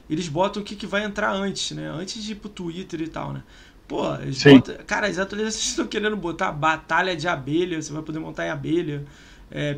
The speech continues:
Speaker 1: peixe no
Speaker 2: Ah.
Speaker 1: lago, aqueles peixes, tipo, você compra pra botar em aquário, no
Speaker 2: Sim.
Speaker 1: lago. Tem umas paradas que eles botaram ali que eu fiquei assim,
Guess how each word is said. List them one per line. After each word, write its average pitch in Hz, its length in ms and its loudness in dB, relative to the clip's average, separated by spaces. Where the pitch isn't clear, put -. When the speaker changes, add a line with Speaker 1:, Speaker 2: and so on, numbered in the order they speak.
Speaker 1:
peixe 208 420 2
no 170 180 4
Speaker 2:
Ah. 170 40 4
Speaker 1:
lago, 175 600 4
aqueles 156 280 -4
peixes, 160 380 -6
tipo, 151 580 -2
você - 160 -6
compra 160 340 -6
pra 156 120 -4
botar 156 240 -6
em 156 60 -4
aquário, 156 500 0
no 151 220 -6
Speaker 2:
Sim. 143 220 8
Speaker 1:
lago. 139 580 4
Tem 269 100 -2
umas 311 140 0
paradas 247 380 4
que 262 80 -4
eles 254 100 0
botaram 214 400 4
ali 226 100 -2
que - 80 -6
eu 311 40 -4
fiquei 269 160 -8
assim, 196 180 -6